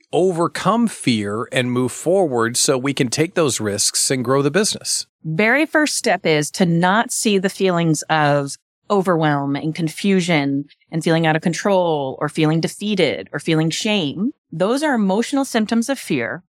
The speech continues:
Speaker 2: And normally when we feel those, we are not like, "Yay, I'm feeling ashamed. I'm feeling defeated."
Speaker 1: <laughs>
Speaker 2: But what if we could flip that? What if all of a sudden these weren't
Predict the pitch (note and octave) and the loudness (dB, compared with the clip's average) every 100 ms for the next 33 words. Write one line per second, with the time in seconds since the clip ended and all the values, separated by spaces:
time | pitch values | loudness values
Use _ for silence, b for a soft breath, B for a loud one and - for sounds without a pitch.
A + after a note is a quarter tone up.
0 | - F#3+ F#3+ A3+ C#4+ C#4 A#3 G3+ F#3+ G3 | -4 -2 0 0 0 0 0 0 0 0
1 | G3 C4+ A#3 F3+ F#3 - F3 F#3+ F#3 G3 | 0 -2 0 0 -2 -6 -4 0 0 0
2 | F#3+ G3 G3+ F#3+ C4+ A4+ - _ - G4 | 0 -2 -4 0 0 0 -6 _ -4 0
3 | E4+ E4+ E4+ F4 F4 F4 - D4+ E4+ - | 0 -2 -4 -2 -2 -4 -4 -4 -4 -4
4 | F#4 D#4+ B3+ A3+ C#4 - D4+ F4 F4 F4 | -4 0 0 2 0 -2 -8 -8 -8 -10
5 | - B3+ F#4+ F#3 F3 F#3 - - - E3 | -8 -4 -4 0 -2 -2 -10 -14 -14 -14
6 | _ - E4 A#4+ - G3 G#3+ F4+ D4 G#4+ | _ 0 2 2 -2 -4 2 2 2 0
7 | D4 B3 B3 - G4 - D#3+ G#3 G#4+ - | -2 -4 -8 -6 -4 -2 0 2 2 2
8 | A#3 D4 C#4+ - D#4 A#3+ A3+ C#4+ C#4 C#4 | 0 0 -2 0 0 -2 -8 -12 -4 -2
9 | G#3+ | -2